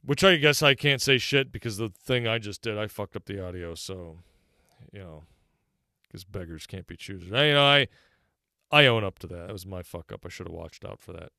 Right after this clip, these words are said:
This microphone's pretty sensitive if you don't watch the gain on it. It's actually, it's actually kinda nice. This is a Samson, um, can't remember the model number or whatever, but I got it because it has a U S B connection, so you can run,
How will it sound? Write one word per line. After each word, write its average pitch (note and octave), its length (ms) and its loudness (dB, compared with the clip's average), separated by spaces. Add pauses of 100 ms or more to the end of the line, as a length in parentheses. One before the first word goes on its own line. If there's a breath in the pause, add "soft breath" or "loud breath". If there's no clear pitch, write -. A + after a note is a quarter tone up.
(260)
This - 100 -12
microphone's C3+ 560 2
pretty A#2 240 -4
sensitive F#2+ 600 -10
if F2+ 120 -20
you G#2 60 -12
don't G2 300 -12
watch G2 340 -12
the F#2 320 -12
gain G2+ 260 -10
on E2+ 200 -12
it. E2+ 100 -18 (200)
It's - 100 -8
actually, A2 340 -6 (280)
it's - 100 -16
actually D#3 200 -10
kinda G2 200 -10
nice. F2+ 420 -8 (380 soft breath)
This B2+ 160 -4
is G#2+ 120 -6
a G2+ 60 -4
Samson, A#2 1040 -6
um, F#2+ 560 -8 (680)
can't C#3+ 140 -4
remember G#2+ 220 -6
the F#2+ 80 -10
model G#2 320 -4
number F2+ 360 -10
or F2+ 80 -10
whatever, F#2 340 -8
but F2+ 240 -10 (500 soft breath)
I D#3 160 4
got C3 220 2
it B2+ 80 -8
because A2+ 240 -6
it A2 100 -4
has G#2 140 -6
a G2+ 80 -6
U A2 260 -2
S G2+ 120 -6
B A#2 180 -6
connection, G2 500 -12
so A2 120 -10
you G#2 160 -10
can G2+ 160 -14
run, A2 460 -10